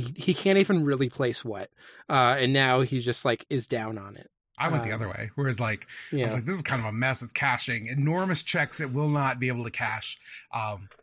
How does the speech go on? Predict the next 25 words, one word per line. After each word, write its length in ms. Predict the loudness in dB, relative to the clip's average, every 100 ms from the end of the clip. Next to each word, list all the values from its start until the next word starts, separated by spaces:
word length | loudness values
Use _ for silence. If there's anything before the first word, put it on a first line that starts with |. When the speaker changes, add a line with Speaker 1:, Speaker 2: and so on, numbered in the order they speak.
| _
Speaker 2:
and 180 | -2 0
then 80 |
I 120 | 0 0
thought 420 | 0 -2 -4 -12
that 160 | -10
it 120 | -8 -4
has 360 | -2 -2 -4
maybe 600 | -8 -8 -6 -6 -6 -6
the 120 | -8 -8
single 480 | -6 -6 -8 -10
best 460 | -10 -8 -8 -6 -8 -8
ending 460 | -12 -6 -4 -4
of 140 | -6 -8
a 40 |
Gundam 400 | -10 -8 -6 -4
show, 380 | -4 -2 -4 -4 _ -20 -18 -8
um, 520 | -4 -4 -8 -14 -20 _ _ _ _
which 180 | -4 -2
I 120 | -2
think 320 | 0 -2 -2
Speaker 1:
Yeah. 120 | -2 0
Speaker 2:
almost 340 | 0 -2 -4
to 140 | -4 -4
a 60 |
T 580 | -4 -4 0 2 2 0